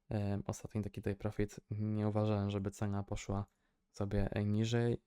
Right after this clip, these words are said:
i dobrze uważałem, bo przewidziałem, ale trochę zjebałem. W sumie nie zjebałem, tylko trzymać się mojego training planu, ale no, po prostu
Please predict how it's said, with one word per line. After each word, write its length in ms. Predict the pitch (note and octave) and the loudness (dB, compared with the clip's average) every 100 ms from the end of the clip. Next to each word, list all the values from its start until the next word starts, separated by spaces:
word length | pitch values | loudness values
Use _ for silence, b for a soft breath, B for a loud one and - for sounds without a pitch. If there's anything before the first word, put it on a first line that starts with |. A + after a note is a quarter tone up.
| _ | _
i 300 | G#2+ G2+ G2+ | -4 -2 -2
dobrze 420 | G2 G2+ G#2 G2+ | -2 -2 0 0
uważałem, 540 | - G#2+ G#2 G#2 F#2+ G2 | 0 2 2 2 2 2
bo 100 | G2+ | 0
przewidziałem, 640 | - A#2 A#2+ A#2 A#2+ A#2 | -2 0 0 2 2 4
ale 160 | A2 G#2+ | 4 2
trochę 260 | A2 - G#2 | 0 -4 -4
zjebałem. 480 | G#2 G2+ G#2 G2+ G#2 - _ b b b _ _ | -2 0 0 0 -2 -8 _ b b b _ _
W 40 | |
sumie 180 | - D#3+ | 0 4
nie 100 | D#3 | 6
zjebałem, 360 | C3 B2 A#2+ A#2 | 4 4 4 2
tylko 160 | - | 0
trzymać 320 | A2+ - B2 - | -2 2 2 2
się 100 | A#2+ | 0
mojego 180 | A#2 | 0
training 260 | A#2 A#2 A#2 | 2 0 2
planu, 300 | D3 D3+ C#3+ | 2 4 4
ale 200 | C3+ B2 | 4 2
no, 180 | A#2+ A#2+ - _ _ _ _ | 2 0 -4 _ _ _ _
po 40 | - | -4
prostu 260 | A#2+ - | -4 -2